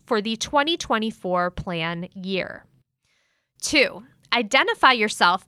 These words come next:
as an agent or broker by selecting Request Access Now. Choose the F F M slash training agents slash brokers slash assisters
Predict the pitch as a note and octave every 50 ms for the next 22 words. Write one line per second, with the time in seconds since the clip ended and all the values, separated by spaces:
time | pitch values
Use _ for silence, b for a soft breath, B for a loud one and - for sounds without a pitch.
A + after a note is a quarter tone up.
0 | - - G3 F#3+ F#3+ G3 F#3+ - G#3 G#3 F#3+ - - A#3 B3 C4 B3 - F4 F4+
1 | D#4+ - - _ - A#3 C4 D4+ B3+ - G3+ F3 E3+ - - - - - - C4+
2 | - - - G3 F#3+ G3 G3 - - - A#3+ A#3+ C4+ D4+ D#4+ - - F#3 F3 F3
3 | F#3+ G3+ - _ _ _ _ _ _ - A3 A3+ A3+ - - D4+ D4+ F#4+ - -
4 | - - - - A#3 C4 C#4+ - - - A3+ G#3+ G#3+ - - G3+ F#3+ F#3+ F#3+ F3
5 | - - - - _ _ _ _ _ _ _ _ - - - D4 D#4 E4+ F4+ E4
6 | E4 B3+ A#3+ - - G#3 B3+ D#4 - - F#4+ F#4 F4+ - A3+ G3 F#3+ F#3+ G3+ A3
7 | A#3+ - - - G3+ G3+ G3+ A3+ C4 C4+ - - - - - - - - D4+ D4+
8 | D#4 C4+ F#3 E3 D#3+ F3+ F#3 A3 _ _ _ _ _ _ _ - A3 B3 C#4+ B3+
9 | F4 F#4 F4+ F4 - - - _ - - - - A3 G#3+ A#3 C4 - - - G#3
10 | G#3 G#3+ G#3 G#3+ G#3 G3+ G#3+ - - - - - - G#3+ F#3+ F#3+ A#3+ - - -
11 | - A#3 - - - D4+ D4+ - - - F3+ E3+ F3 - -